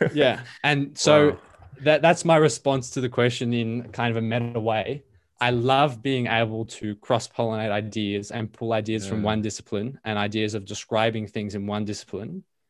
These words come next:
Speaker 2: and applying them to another. Like, I love doing that. And it, uh,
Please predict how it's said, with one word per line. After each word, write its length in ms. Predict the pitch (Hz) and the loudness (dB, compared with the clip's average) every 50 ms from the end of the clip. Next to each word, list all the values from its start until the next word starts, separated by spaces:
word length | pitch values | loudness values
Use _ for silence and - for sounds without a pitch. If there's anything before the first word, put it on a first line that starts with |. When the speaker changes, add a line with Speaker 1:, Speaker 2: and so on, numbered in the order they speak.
| _ _ _ _ - | _ _ _ _ -6
Speaker 2:
and 100 | 107 104 101 | -6 -6 -6
applying 340 | 98 - - 113 107 107 | -6 -4 -2 -2 0 0
them 120 | 104 101 101 | -2 -4 -8
to 120 | - - 104 | -8 -10 -10
another. 400 | 101 101 92 104 95 110 - - _ _ _ _ _ _ _ _ _ - | -10 -10 -10 -10 -12 -12 -14 -18 _ _ _ _ _ _ _ _ _ -6
Like, 100 | 120 123 | -4 -2
I 60 | 131 131 | 0 0
love 320 | 135 139 139 139 139 123 | 2 2 4 2 2 2
doing 280 | 113 127 123 120 120 113 | 0 0 2 2 0 0
that. 220 | 104 95 - - _ _ - | -2 -4 -8 -10 _ _ -4
And 140 | - 117 120 | -2 0 0
it, 140 | 120 117 - | 0 -2 -2
uh, 440 | 95 117 127 127 127 123 - 110 98 | -4 -2 -2 -2 -2 -4 -4 -8 -10